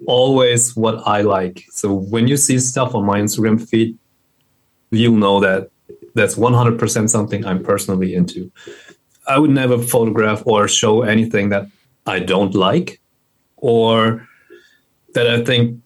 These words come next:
it just looks good, but I have no reason to, to own it or no interest in it whatsoever. So it's always taste first,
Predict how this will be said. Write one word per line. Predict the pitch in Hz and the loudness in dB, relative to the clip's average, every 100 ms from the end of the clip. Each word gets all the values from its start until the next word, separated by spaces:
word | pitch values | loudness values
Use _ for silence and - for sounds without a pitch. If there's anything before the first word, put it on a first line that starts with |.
| _ | _
it | 131 | -2
just | 113 117 - | 0 0 2
looks | 135 143 - | 0 0 0
good, | 117 107 | 0 0
but | 107 | 0
I | 101 | 0
have | 101 | 0
no | 98 95 101 104 104 | 0 2 2 2 2
reason | 101 98 98 98 92 90 | -2 0 2 2 2 2
to, | 95 87 85 92 - | 0 -2 -2 -6 -6
to | - - | -6 -2
own | 92 87 | 0 0
it | 85 | 0
or | 90 87 90 - _ _ | -4 -4 -6 -14 _ _
no | 107 104 104 | -2 -2 0
interest | 127 117 - 95 - | 0 2 0 -2 -2
in | 110 95 | -2 -2
it | 92 101 - _ _ _ _ _ _ | -2 -4 -12 _ _ _ _ _ _
whatsoever. | 95 92 - 90 87 85 98 - - - | -6 -2 -2 -2 -2 -6 -10 -18 -20 -6
So | - | -2
it's | 156 | 2
always | 180 170 110 | 2 2 0
taste | 127 113 104 - | -4 -2 -2 -2
first, | - 143 151 - | -2 0 -2 -10